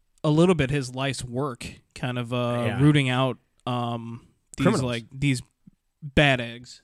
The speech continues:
Speaker 2: Yeah.
Speaker 1: for sure. Uh, I, you know, I think it, I think it would have led to some, like, maybe some consternation. Maybe he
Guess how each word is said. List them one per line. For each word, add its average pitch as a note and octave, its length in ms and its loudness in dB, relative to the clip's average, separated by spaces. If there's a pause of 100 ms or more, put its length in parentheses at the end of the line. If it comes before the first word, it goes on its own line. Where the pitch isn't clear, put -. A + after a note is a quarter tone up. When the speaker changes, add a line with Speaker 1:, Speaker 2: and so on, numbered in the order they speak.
Speaker 2:
Yeah. D#3+ 180 2
Speaker 1:
for B2 60 -4
sure. A#2+ 500 -2
Uh, B2+ 420 0 (640)
I, E4 100 0
you F4+ 180 4
know, G4 180 4
I D4+ 120 2
think G4 180 0
it, D4 220 2
I G3+ 80 2
think D4+ 180 4
it A#3+ 80 6
would D#3+ 300 10
have F3+ 460 2
led D#3+ 480 2
to D#3+ 120 2
some, C#3+ 560 2 (160)
like, D3 240 0
maybe D3 260 0
some C#3+ 160 -2
consternation. C3 720 -4
Maybe C#3+ 240 2
he C3+ 460 0